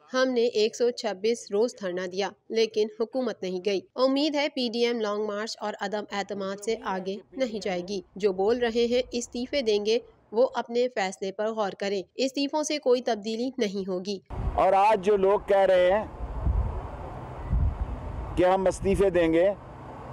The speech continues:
Speaker 2: उन्हें अपने फैसलों पर गौर करना चाहिए।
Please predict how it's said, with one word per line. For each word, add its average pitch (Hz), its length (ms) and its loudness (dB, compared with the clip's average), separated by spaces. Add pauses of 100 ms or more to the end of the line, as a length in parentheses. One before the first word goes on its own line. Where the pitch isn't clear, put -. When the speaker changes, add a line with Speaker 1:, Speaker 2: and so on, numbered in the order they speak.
(640)
Speaker 2:
उन्हें 180 240 4
अपने 180 380 2
फैसलों 160 580 2
पर 165 240 4
गौर 156 280 4
करना 160 320 4
चाहिए। 139 420 4